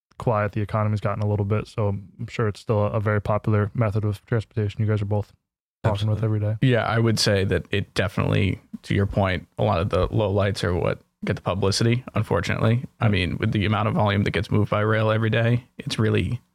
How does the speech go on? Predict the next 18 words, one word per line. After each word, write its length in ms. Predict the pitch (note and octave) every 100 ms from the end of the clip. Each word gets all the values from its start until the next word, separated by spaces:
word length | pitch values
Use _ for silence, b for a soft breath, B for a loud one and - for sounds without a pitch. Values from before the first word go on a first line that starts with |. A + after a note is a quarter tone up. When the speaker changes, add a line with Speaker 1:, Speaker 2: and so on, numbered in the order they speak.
| _ _ _ _ -
Speaker 3:
still 200 | - G2
small 280 | - F2 G2
amounts 320 | D#2+ G2 -
that 80 | -
we're 100 | C#2+
talking 360 | - C#2+ - -
about 340 | - C2 -
in 180 | G#2 F#2+
the 60 | A#1+
news. 440 | C2+ G2+ E2 -
But, 420 | - - D2+ A#1 - _ _ _ _ _ _ _
I 80 | A2
mean, 260 | G2 F2+ -
general 580 | G#2+ G2+ G#2 G#2 G2+ -
rail 200 | G#2+ G2+
freight 260 | - G#2+ G#2
has 140 | G2+
gone 460 | G#2 G#2 G#2+ A2